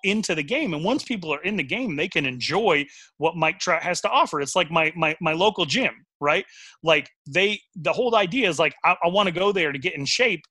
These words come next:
And ultimately, at the end of the day, they wanna upsell me to that premium membership so I can use the sauna in the back.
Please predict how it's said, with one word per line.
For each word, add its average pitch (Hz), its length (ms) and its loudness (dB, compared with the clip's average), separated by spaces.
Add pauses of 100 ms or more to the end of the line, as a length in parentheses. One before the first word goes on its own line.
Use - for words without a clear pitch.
(300)
And 165 120 0
ultimately, 175 520 0
at 147 80 -4
the 151 140 -2
end 151 100 -2
of 131 60 -8
the 135 60 -10
day, 185 220 0
they 160 120 0
wanna 170 260 0
upsell 156 380 -2
me 160 60 -2
to 147 80 -2
that 143 160 -2
premium 170 340 -2
membership 165 400 -2
so - 140 -4
I 151 40 0
can 147 160 -6
use 151 140 -6
the 131 80 -10
sauna 202 480 0
in 143 100 -4
the 135 80 -4
back. 190 280 0